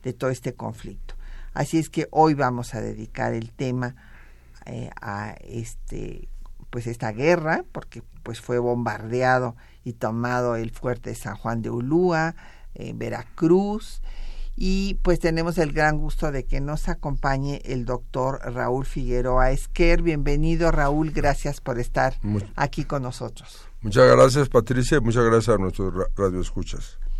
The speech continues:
Speaker 1: Y bueno, como cada viernes en Temas de Nuestra Historia tenemos publicaciones para ustedes. Y la verdad es que tenemos una obra de, que es de una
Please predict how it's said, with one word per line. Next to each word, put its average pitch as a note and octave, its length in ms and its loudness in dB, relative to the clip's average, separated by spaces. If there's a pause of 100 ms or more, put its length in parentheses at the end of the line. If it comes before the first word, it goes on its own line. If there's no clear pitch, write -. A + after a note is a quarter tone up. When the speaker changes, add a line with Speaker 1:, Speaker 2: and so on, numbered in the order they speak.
(520)
Speaker 1:
Y G3 100 -4
bueno, B3+ 300 -2
como D3+ 440 -8
cada G3 360 -2
viernes F3 600 -4
en B2 120 -6
Temas D#3 340 -6
de D3 120 -4
Nuestra A#2+ 300 -8
Historia D3 520 -6
tenemos C3+ 560 -8
publicaciones B2+ 1200 -10 (540)
para A#2+ 300 -4
ustedes. A#2 720 -10 (520)
Y F#3 140 -8
la F3+ 180 2
verdad F#3 220 2
es A#3+ 140 -6
que - 120 -10
tenemos F#3 640 -6
una F3 460 -4
obra D3+ 640 -2 (460)
de, C#3 220 -10
que D3 260 -8
es D3 80 -8
de E3 100 -4
una D#3+ 280 -6